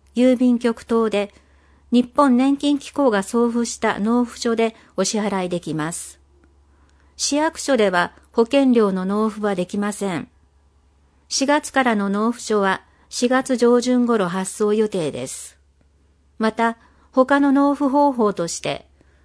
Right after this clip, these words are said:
口座振替やクレジットカードによる納付、インターネット等による電子納付等もあります。手間がかからず、納め忘れを防ぐことができ、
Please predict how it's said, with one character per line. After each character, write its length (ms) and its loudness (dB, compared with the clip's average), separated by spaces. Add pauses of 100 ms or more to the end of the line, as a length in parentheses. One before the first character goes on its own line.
(180)
口 220 2
座 120 0
振 200 -4
替 320 0
や 200 -2 (280)
ク 100 2
レ 140 4
ジ 120 -2
ッ 40 -6
ト 180 -2
カ 220 -2
ー 20 -2
ド 120 0
に 160 0
よ 100 -4
る 260 -4
納 280 0
付、 280 -4 (640)
イ 140 6
ン 80 0
タ 160 2
ー 20 4
ネ 140 4
ッ 40 -2
ト 200 0
等 200 2
に 120 -2
よ 120 -4
る 220 0
電 260 2
子 160 -4
納 220 2
付 140 -10
等 180 2
も 140 -2
あ 80 -6
り 120 -6
ま 160 -4
す。 280 -14 (800)
手 100 4
間 160 6
が 140 2
か 160 -2
か 140 0
ら 140 0
ず、 280 -4 (320)
納 380 2
め 40 4
忘 220 -2
れ 100 2
を 140 2
防 220 -2
ぐ 120 -6
こ 100 -2
と 120 0
が 100 0
で 140 -4
き、 300 -8